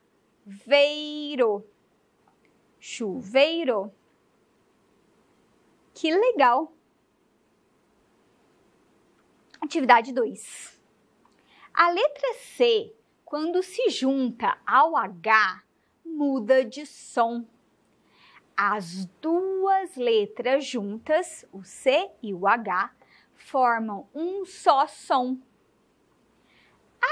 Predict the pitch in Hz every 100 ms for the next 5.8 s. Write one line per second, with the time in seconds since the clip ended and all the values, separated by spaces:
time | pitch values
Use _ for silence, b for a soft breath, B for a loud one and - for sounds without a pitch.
0 | 719 659 - 508 494 - - 220 208 196
1 | - 233 185 185 190 185 196 185 196 247
2 | b b b 196 214 226 220 - 302 330
3 | 320 330 320 269 262 262 - - 247 240
4 | 320 - b b 339 349 349 - - 403
5 | 381 277 277 269 285 285 -